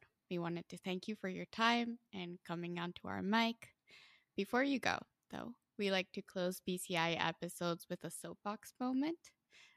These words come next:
a space for our guests to share their big ideas, the main takeaway point, the T L D R of the episode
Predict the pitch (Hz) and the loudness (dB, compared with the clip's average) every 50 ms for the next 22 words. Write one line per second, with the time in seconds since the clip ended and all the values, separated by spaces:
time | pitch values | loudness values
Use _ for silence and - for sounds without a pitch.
0 | _ _ - 190 190 - - - 190 185 175 185 - - - 180 175 175 175 175 | _ _ -6 -4 -4 -4 -2 2 4 4 4 4 0 0 2 2 4 4 2 2
1 | - 180 175 175 175 - - - - - - - - 175 165 170 170 165 165 170 | 4 4 4 4 2 -2 -12 -12 -10 -8 -8 -6 -4 -2 0 2 2 2 0 2
2 | - 165 156 165 180 170 170 - 170 170 180 185 226 240 247 262 254 247 247 247 | 2 2 2 2 0 -4 -4 -2 -2 -4 -4 -4 -2 0 2 2 4 4 4 4
3 | 247 247 240 220 - 196 180 185 185 180 185 185 185 - - - 220 214 - 226 | 2 2 0 0 0 0 2 4 4 4 4 2 0 -2 -2 -2 -2 -2 0 -2
4 | 214 208 208 202 208 208 - _ - 196 185 180 180 180 185 190 - _ - - | 2 2 4 4 4 2 -2 _ -8 -4 -2 0 0 2 0 0 -2 _ -6 -2
5 | 175 170 170 170 151 - 190 - _ _ - - - - _ _ _ _ _ _ | -2 -2 0 0 0 0 -2 -6 _ _ -20 -20 -20 -20 _ _ _ _ _ _
6 | _ _ _ _ _ _ _ _ _ _ _ _ - - 254 247 233 233 233 226 | _ _ _ _ _ _ _ _ _ _ _ _ 0 4 6 8 10 10 8 8
7 | 226 240 220 190 - 180 180 175 175 180 - - - 175 180 185 180 170 165 165 | 6 4 4 4 6 6 6 6 4 2 0 -2 -2 -2 -2 0 2 2 2 2
8 | 165 - 170 170 - - 170 160 160 160 | 2 0 -4 -6 -4 -4 -2 -2 -2 -2